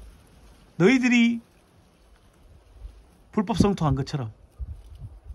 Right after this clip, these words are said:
높아지겠지, 낮아지겠지,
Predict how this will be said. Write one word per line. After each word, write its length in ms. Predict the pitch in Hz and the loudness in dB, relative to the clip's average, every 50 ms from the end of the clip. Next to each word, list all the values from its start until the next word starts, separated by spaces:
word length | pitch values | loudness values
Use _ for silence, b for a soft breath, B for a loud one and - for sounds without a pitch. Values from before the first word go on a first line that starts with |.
| - - - _ _ _ _ _ - - - | -20 -20 -20 _ _ _ _ _ -16 -8 -2
높아지겠지, 680 | 170 190 - 170 160 127 135 139 143 - - - - - _ _ _ _ _ _ _ - | -2 0 0 0 -2 -2 -2 -8 -8 -10 -16 -20 -20 -20 _ _ _ _ _ _ _ -2
낮아지겠지, 680 | 143 156 156 - - - - - - - - - - | 0 2 4 4 2 2 2 2 2 0 -2 -2 -2